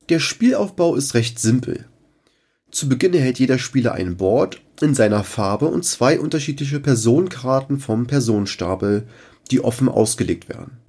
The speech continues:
Dann werden weitere Karten unterhalb an das Spielbrett gelegt,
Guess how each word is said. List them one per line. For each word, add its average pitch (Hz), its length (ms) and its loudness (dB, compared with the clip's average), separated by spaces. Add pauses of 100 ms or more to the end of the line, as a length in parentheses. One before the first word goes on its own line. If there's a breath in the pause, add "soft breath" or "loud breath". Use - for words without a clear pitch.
(100)
Dann 180 240 4
werden 135 220 4
weitere 120 400 2
Karten 113 400 -4
unterhalb 110 560 -4
an 98 100 -8
das 98 140 -6
Spielbrett 180 400 -2
gelegt, 127 540 2